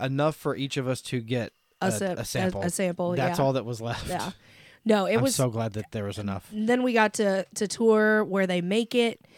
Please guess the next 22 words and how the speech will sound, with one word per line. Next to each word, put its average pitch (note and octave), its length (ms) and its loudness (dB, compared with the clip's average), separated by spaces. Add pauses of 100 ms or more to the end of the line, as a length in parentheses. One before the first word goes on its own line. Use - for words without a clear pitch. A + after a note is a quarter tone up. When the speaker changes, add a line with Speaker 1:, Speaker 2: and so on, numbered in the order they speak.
(340)
Speaker 2:
Um, F#3 460 -2
they're A#3 360 4
right G3+ 460 -2
next A3 340 -2
door G3 380 4
to, F#3+ 320 0 (120)
uh, F3 220 -2
Falls G3+ 340 0
City G#3 560 0 (420)
Speaker 1:
Yeah. B2 220 0
Speaker 2:
Brewery, G#3+ 680 4
which G3+ 500 -2
they F#3+ 300 0
house F3+ 580 -2
my F3 720 -4
favorite C4 540 -2
beer. D4+ 400 -6 (180)
Speaker 1:
Yep. - 320 0 (560)
Speaker 2:
<laughs> - 800 -20
Moon G#3 260 0
Fuel. A3 500 2
<clears throat> - 40 -20